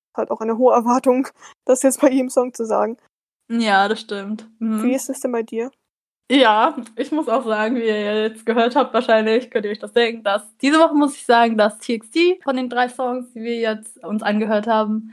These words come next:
Speaker 2: äh, mein Fave ist. Aber ich
Speaker 1: Mhm.
Speaker 2: muss, also ich bin jetzt nicht so, nicht so überwältigt, so in dem Sinne von dem. Also es ist jetzt eher so, ja, müsste ich mir eins, eins von aussuchen, würde ich Candy Steam.
Speaker 1: Ja.
Speaker 2: Ja, also ich glaub, das, ja.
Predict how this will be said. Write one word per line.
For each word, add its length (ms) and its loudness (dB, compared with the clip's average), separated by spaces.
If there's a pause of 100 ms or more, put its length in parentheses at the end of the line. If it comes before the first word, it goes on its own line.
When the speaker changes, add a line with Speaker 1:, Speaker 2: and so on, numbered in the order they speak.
Speaker 2:
äh, 200 -2
mein 180 -2
Fave 260 2 (160)
ist. 240 -14 (880)
Aber 220 2
ich 80 0
Speaker 1:
Mhm. 60 -4
Speaker 2:
muss, 180 -6
also 220 -2
ich 440 -6 (180)
bin 100 2
jetzt 160 2
nicht 140 -4
so, 100 -4
nicht 300 -4
so 80 -6
überwältigt, 880 2
so 220 -2
in 80 -4
dem 160 0
Sinne 220 -2
von 440 -6 (560)
dem. 280 0
Also 180 -2
es 180 -4
ist 160 -6
jetzt 180 0
eher 240 4
so, 240 0
ja, 220 4
müsste 240 -2
ich 60 -18
mir 180 2
eins, 260 -6
eins 340 -8
von 140 -4
aussuchen, 380 2
würde 200 2
ich 260 -2
Candy 220 -4
Steam. 240 -20 (680)
Speaker 1:
Ja. 180 -2 (760)
Speaker 2:
Ja, 360 -10 (100)
also 320 0
ich 140 -4
glaub, 220 4
das, 300 -4
ja. 840 0